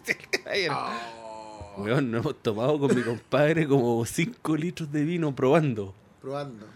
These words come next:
Speaker 1: Probando. Y después teníamos que devolvernos, po, weón, y cruzar una carretera, y cruzar un bosque, ¿sabes qué? Llegamos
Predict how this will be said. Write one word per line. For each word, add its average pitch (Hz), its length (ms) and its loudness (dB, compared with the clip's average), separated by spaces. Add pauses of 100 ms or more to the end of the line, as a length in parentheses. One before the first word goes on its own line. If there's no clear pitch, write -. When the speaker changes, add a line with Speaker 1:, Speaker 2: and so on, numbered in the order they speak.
(640)
Speaker 1:
Probando. 135 480 2
Y 135 60 2
después 127 220 2
teníamos 139 280 -4
que 131 80 2
devolvernos, 123 560 -2
po, 131 220 2
weón, 120 180 2
y 175 80 6
cruzar 170 300 10
una 156 200 8
carretera, 196 760 6 (340)
y 185 160 4
cruzar 165 340 6
un 127 300 2
bosque, 208 560 4
¿sabes 175 200 6 (120)
qué? 170 320 4
Llegamos 202 280 2